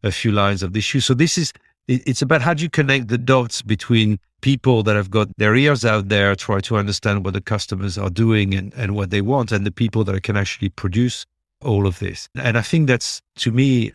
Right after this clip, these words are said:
uh, a big key to succeeding in this program is really try to have,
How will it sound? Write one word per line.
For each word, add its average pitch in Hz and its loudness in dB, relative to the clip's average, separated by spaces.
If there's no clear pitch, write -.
uh, 101 -4
a 117 -2
big 123 2
key 120 0
to - -4
succeeding 131 0
in 104 2
this 95 -2
program 110 -2
is 92 -4
really 110 2
try 107 0
to - -6
have, 101 -2